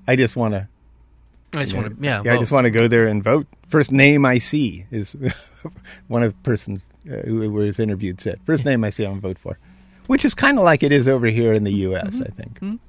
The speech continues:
Speaker 1: Yeah. The hardline Noor Party.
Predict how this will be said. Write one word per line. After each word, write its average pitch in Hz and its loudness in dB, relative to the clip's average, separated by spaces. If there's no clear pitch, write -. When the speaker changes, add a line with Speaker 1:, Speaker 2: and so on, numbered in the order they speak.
Speaker 1:
Yeah. 113 -6
The 135 4
hardline 147 4
Noor 151 4
Party. 95 -6